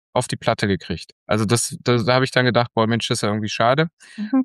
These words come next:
Speaker 1: Ähm, und oftmals ist es ja auch nur so ein bisschen, dass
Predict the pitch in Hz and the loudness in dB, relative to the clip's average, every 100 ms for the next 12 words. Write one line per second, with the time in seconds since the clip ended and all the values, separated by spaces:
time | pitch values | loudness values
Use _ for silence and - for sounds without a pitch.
0 | - 123 120 120 120 123 - 151 147 131 | 0 2 4 2 0 0 0 0 0 0
1 | - 135 127 98 117 127 120 117 123 - | 0 -4 0 0 2 0 2 0 0 0
2 | 120 113 110 _ _ _ _ _ _ _ | -2 -2 -4 _ _ _ _ _ _ _
3 | - 120 - | -6 -6 -6